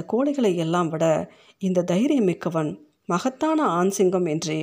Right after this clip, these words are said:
அவளுக்கு தோன்றியது. தனது இரண்டு கரங்களாலும் ஏந்தி பிடித்த அந்த முகத்தில் தனது பெண்மை இதுவரை அனுபவித்தறியாத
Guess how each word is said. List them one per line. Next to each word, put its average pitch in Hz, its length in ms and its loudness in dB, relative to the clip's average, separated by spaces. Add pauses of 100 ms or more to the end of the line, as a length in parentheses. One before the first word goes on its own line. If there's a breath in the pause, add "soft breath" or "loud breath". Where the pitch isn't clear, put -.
அவளுக்கு 165 460 -4
தோன்றியது. 175 560 -2 (760 soft breath)
தனது 165 320 0
இரண்டு 262 400 0
கரங்களாலும் 175 640 -2
ஏந்தி 214 280 0
பிடித்த 165 460 -4
அந்த 175 280 -4
முகத்தில் 160 560 -4 (1200 loud breath)
தனது 190 340 0
பெண்மை 233 460 0
இதுவரை 220 420 0
அனுபவித்தறியாத 180 920 0